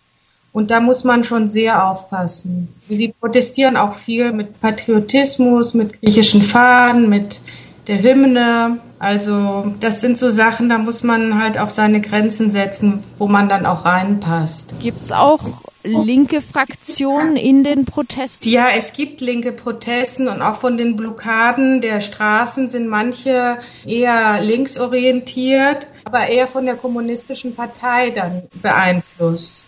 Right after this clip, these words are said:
Speaker 1: so mehr beeinflusst. Es ist einfach so, die Bauern sind ein Spiegel der Gesellschaft im Moment. Nachdem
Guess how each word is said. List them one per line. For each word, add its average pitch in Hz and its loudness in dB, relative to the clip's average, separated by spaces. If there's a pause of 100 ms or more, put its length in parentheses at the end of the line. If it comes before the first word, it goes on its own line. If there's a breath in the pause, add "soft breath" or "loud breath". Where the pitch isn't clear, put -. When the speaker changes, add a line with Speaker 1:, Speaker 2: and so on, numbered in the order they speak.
Speaker 1:
so 180 -4
mehr 180 2
beeinflusst. 165 -2
Es 269 -2
ist 349 -12
einfach 277 -4
so, 262 -10 (280 loud breath)
die 247 -12
Bauern 247 -4
sind 262 -8
ein 220 -8
Spiegel 262 -6
der 233 -4
Gesellschaft 208 -8
im 247 -10
Moment. 247 -4
Nachdem 226 -8